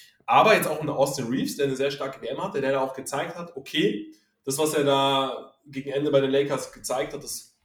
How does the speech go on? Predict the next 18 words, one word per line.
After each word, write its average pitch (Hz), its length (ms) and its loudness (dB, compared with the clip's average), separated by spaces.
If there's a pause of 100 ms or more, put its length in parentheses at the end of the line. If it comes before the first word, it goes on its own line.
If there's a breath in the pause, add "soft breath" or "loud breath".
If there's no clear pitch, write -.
(140)
kommt 147 220 -2
nicht 160 140 -4
von 147 120 -4
ungefähr. 131 680 -4 (640)
Und, 131 340 -4
äh, 131 480 2
der 120 180 0
Mann 135 200 0
hat 147 120 -6
Selbstbewusstsein 120 760 -6
und 113 100 -10
deswegen 123 400 -6
ist 120 140 -8
es 117 80 -10
vielleicht 113 200 -10
auch - 100 -6
so - 160 -10
eine 110 500 -8